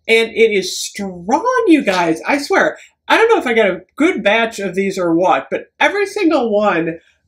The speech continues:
of these, um, brushed, um, pink candles gosh, I love the chocolate chip cookie one so much,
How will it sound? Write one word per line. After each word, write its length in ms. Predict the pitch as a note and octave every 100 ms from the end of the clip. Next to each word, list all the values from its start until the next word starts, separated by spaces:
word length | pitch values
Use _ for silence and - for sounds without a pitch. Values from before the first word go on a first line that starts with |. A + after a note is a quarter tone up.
| _
of 220 | G#3+ G#3 F3
these, 440 | G#3+ G#3+ G3+ A3 -
um, 520 | G3 F#3+ F#3 F3 D#3+ - _
brushed, 600 | - G#3+ A3 A3+ - - - _ _ _ _ _ -
um, 520 | G#3 F#3 F3+ E3 E3 -
pink 280 | A#3 A3+ G#3+
candles 680 | C#4 C4 C4+ C4+ C#4 - - - _ _ _ _ _ _
gosh, 200 | G#2 C3 -
I 80 | F#3
love 260 | F3 E3
the 60 | D3+
chocolate 340 | D#3 D3+ D3
chip 160 | D#3 D3+
cookie 280 | E3 D#3+ C#3+
one 200 | C3+ -
so 180 | F3 E3+
much, 280 | E3 D#3